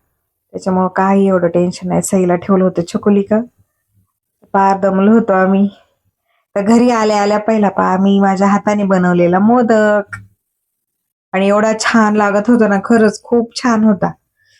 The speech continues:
एवढा टेस्टी ना. एकदा नक्की करून बघा, याची अशी मस्त तुपाची धार सोडली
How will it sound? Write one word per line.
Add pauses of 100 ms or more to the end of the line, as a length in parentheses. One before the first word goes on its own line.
(160)
एवढा
टेस्टी
ना. (580)
एकदा (120)
नक्की
करून
बघा,
याची
अशी
मस्त (480)
तुपाची
धार
सोडली